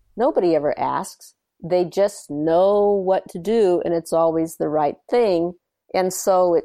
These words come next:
seems like that's the magic. It's the romantic something. Or in, or if you watch porn, no one ever talks, no one ever asks for permission in porn. They just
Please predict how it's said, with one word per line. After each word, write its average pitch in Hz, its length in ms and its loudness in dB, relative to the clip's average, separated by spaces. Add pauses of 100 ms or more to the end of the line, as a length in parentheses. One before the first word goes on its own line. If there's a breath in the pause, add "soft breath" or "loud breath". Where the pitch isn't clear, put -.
seems 185 480 -2
like 160 260 -2
that's 156 500 -2
the 156 80 -6
magic. 180 640 -4
It's - 240 -18
the 160 160 -4
romantic 165 760 -4 (360)
something. - 520 -8 (460)
Or 233 260 4
in, 180 160 0 (180)
or 185 240 2
if - 140 -4
you 175 80 0
watch 160 320 0
porn, 160 460 0 (280)
no 156 160 -2
one 185 220 0
ever 143 240 0
talks, - 400 -6 (340)
no 151 200 -6
one 190 140 -2
ever 151 340 -2 (100)
asks 151 280 -4
for 147 200 -8
permission - 500 -8
in 151 120 -8
porn. 185 400 -2
They 160 120 -4
just - 280 -8